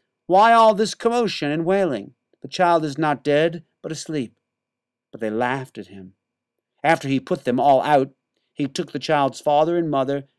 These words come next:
and the disciples who were with him, and went in where the child was. He took her by the hand and said to her, "Talitha cum," which means, "Little girl, I say to you, get up." Immediately the girl stood up and walked around.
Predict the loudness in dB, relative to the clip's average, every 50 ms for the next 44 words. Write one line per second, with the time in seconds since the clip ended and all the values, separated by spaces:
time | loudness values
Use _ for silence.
0 | _ -6 -4 -4 -4 -4 -6 -2 0 2 2 2 0 -2 -6 -6 -6 -6 -8 -6
1 | -4 -4 -2 -2 -2 -2 -2 -4 -6 -4 -8 -8 -8 -8 -10 _ _ -20 _ _
2 | _ -6 -6 -4 0 0 0 0 0 -4 -6 -4 -4 -2 0 0 0 0 0 0
3 | 0 0 0 -2 -4 -8 -6 -4 -4 -2 -4 -4 -6 -6 -6 -4 -4 -4 -6 -10
4 | -16 -20 _ _ _ _ _ _ -10 -10 -10 _ -2 -2 -2 -2 -6 -4 -4 -4
5 | -2 2 2 4 6 6 4 4 2 -2 -2 -2 -2 -2 -2 -2 -2 -4 -4 -6
6 | -6 -2 0 0 0 0 -2 -8 -10 -8 -4 -2 0 0 -2 -4 -8 _ _ _
7 | _ _ 2 4 4 6 4 4 2 2 4 6 6 6 6 4 0 -2 0 2
8 | 2 2 2 0 -2 -4 -8 -12 _ _ _ _ _ _ _ _ -20 -16 -12 -8
9 | -6 -6 -4 -6 -6 -8 -12 -18 _ _ -12 -12 -8 -4 -2 0 0 0 -2 -2
10 | -6 _ _ -12 -12 -10 -10 -8 -6 -4 -4 -4 -6 -8 -10 -10 -10 -8 -8 -10
11 | -10 -8 _ -10 -10 -10 -10 _ _ _ _ _ _ _ _ _ _ _ _ _
12 | -4 -2 -2 0 0 0 0 0 -2 -4 -4 -4 -4 -4 -6 -2 0 0 0 0
13 | -2 -10 -4 -4 0 0 0 -2 -2 -6 -6 -4 0 2 2 2 2 0 _ -8
14 | -4 -4 -2 -2 -2 -4 -6 -8 -10 -14